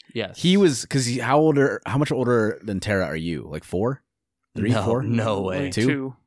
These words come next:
Speaker 2: Okay, whatever. Doesn't matter. So you were, you got used to being the only child there for two years, and then she was the
Speaker 1: <laughs>
Speaker 2: youngest. She was the baby for, like, a good eight, you know?
Speaker 1: Yeah.
Speaker 3: Yeah.
Speaker 1: Yeah, you can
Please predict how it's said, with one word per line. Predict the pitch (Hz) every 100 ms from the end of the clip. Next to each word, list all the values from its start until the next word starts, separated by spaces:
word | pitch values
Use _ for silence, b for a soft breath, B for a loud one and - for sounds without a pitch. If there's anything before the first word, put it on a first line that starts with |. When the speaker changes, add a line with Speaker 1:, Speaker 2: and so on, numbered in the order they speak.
| 95
Speaker 2:
Okay, | 92 73
whatever. | 82 98 76 73 82
Doesn't | 92 80
matter. | 76 82 B B
So | - 156
you | 185
were, | 214 127
you | 110 139
got | 165 117
used | 107 110 -
to |
being | 101 104
the | 101
only | 98 98
child | 104 92 95
there |
for | 90 95
two | 104
years, | 95 98 123 -
and | 101
then | 92
she | - 135
was | 113 95 92 B B B -
the | 95
Speaker 1:
<laughs> |
Speaker 2:
youngest. | 101 120 101 78 -
She | 113
was | 95
the | 85
baby | 90 101 82
for, | - 85
like, | 78
a | 80
good | 78 85 80 78 82 _ _ _ _ _ _ _
eight, | 85 85 - - _ _ _
you | 80 80
know? | 82 98 _ _ _ _ _ _ _ -
Speaker 1:
Yeah. | 98 -
Speaker 3:
Yeah. | 151 147 151 139 _ _
Speaker 1:
Yeah, | - 104 98 90 - -
you | 107 113
can | -